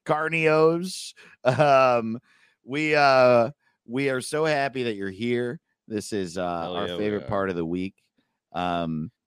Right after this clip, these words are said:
Speaker 1: and like, uh, Caleb said earlier, Patreon dot com slash what's it called. We got bonus episodes on there. And, um, and if you, uh, sign up for it and give us some money, it's more likely that Caleb will be here soon.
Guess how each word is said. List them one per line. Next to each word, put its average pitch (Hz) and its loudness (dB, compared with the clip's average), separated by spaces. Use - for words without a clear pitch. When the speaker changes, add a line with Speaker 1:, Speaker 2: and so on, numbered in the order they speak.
Speaker 1:
and 101 -2
like, 98 -4
uh, 104 -4
Caleb 117 -6
said 113 -4
earlier, 110 0
Patreon 127 -2
dot 101 -4
com 104 -4
slash 104 -4
what's 123 -2
it 123 -6
called. 123 2
We 151 -4
got 135 2
bonus 139 0
episodes 139 -2
on 139 -2
there. 151 4
And, 117 2
um, 110 6
and 104 -6
if 107 0
you, 117 6
uh, 107 0
sign 120 -8
up 131 -8
for 113 -4
it 107 -4
and 104 -2
give 117 -4
us 117 -4
some 104 -6
money, 110 -4
it's 107 -14
more 107 -2
likely 113 -2
that 104 -6
Caleb 120 -6
will 120 -2
be 123 -6
here 151 -8
soon. 78 -10